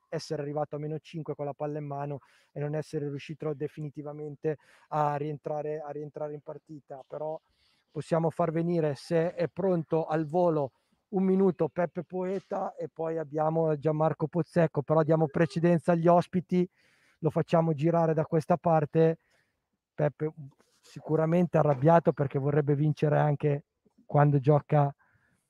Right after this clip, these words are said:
contro Poz, contro Di Poz è du-, è dura perdere. Peppe, grazie di essere venuto. Allora, una be-, un bel impatto, un bel approccio di Cremona,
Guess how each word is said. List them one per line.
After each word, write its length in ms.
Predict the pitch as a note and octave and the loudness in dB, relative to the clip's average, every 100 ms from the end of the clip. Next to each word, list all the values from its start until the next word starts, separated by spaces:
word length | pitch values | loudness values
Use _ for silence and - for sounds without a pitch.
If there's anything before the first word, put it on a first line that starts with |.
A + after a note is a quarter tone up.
| _ _ _ _ _ _ _ _ _ - | _ _ _ _ _ _ _ _ _ -6
contro 340 | - D#3 D3 D3 | 0 0 0 -2
Poz, 600 | E3 D#3 C#3+ - A3 G3+ | 0 0 0 -4 -6 -4
contro 300 | D3+ C#3+ D3+ | -6 -4 -6
Di 80 | D3+ | -2
Poz 320 | E3+ E3 - | 0 0 0
è 120 | C#3+ | -2
du-, 140 | C#3+ | -2
è 80 | E3 | -2
dura 240 | D3 D3+ D3+ | 2 2 0
perdere. 600 | D#3 D3+ C3+ C3+ C#3 C#3 _ _ _ _ _ _ _ _ _ | 0 0 -2 -4 -6 -10 _ _ _ _ _ _ _ _ _
Peppe, 320 | F3 D#3+ D#3 | 4 4 2
grazie 320 | D3 E3 - | 4 4 6
di 80 | F3 | 6
essere 300 | E3 F3+ F3 | 8 8 8
venuto. 580 | E3+ F3+ F#3+ F#3+ F#3+ F#3 | 10 10 10 8 4 2
Allora, 420 | E3+ D3 D3+ D3+ D3+ | 0 0 2 0 0
una 220 | D#3+ D#3+ | 0 2
be-, 180 | C#3 F3+ | 4 6
un 160 | E3 | 6
bel 160 | D#3+ F3 | 6 6
impatto, 480 | F3 - D#3+ - D3+ | 4 2 0 0 0
un 60 | |
bel 160 | D#3 D#3+ | 4 2
approccio 420 | - E3+ E3 E3 | 2 0 0 0
di 100 | D#3 | -2
Cremona, 720 | - E3 E3 F3 F3 F3 F3+ | 2 4 4 4 4 2 0